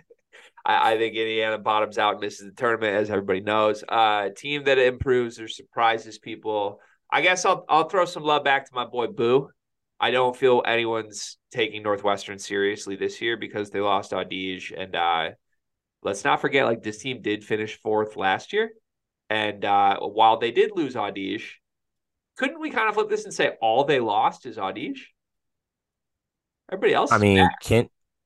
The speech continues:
Speaker 2: uh, yeah, they got Ty Berry back, right? They got Barnhizer back. Uh, you know, Marinelli. Like, they got guys back.
Speaker 1: Everybody else is back. The Clarkson Center is back. Most importantly, Boo is back. And, like, we,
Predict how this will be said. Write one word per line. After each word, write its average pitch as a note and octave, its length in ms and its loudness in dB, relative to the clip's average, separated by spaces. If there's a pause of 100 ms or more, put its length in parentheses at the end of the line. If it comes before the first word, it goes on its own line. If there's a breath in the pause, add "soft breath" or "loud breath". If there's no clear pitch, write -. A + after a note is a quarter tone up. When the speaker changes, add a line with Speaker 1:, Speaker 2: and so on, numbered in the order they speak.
Speaker 2:
uh, F2+ 140 -2 (120)
yeah, C3 160 6
they G2 80 8
got A2 140 6
Ty G2+ 200 6
Berry F#2 280 6
back, G2+ 260 4
right? G#2+ 300 4
They - 80 -4
got F#2 160 0
Barnhizer F#2 560 2
back. G2+ 320 0 (280)
Uh, F2 440 0 (800)
you F2+ 120 -10
know, E2 180 -10
Marinelli. F#2+ 720 0
Like, - 280 -4
they G2+ 120 2
got A#2 160 2
guys G2+ 240 2
back. G#2 280 2 (380)
Speaker 1:
Everybody D#4+ 480 2
else C4 260 2
is D#3 80 -14
back. - 380 -2 (200)
The G#2+ 120 -6
Clarkson D#3+ 500 -4
Center F3+ 340 -2
is E3+ 100 -10
back. E3 360 0 (400)
Most D3 260 0
importantly, D#3 340 -2
Boo D3 200 0
is C#3 120 -4
back. A2+ 400 0
And, G#2+ 120 -10
like, G2+ 320 -6
we, B2 300 -8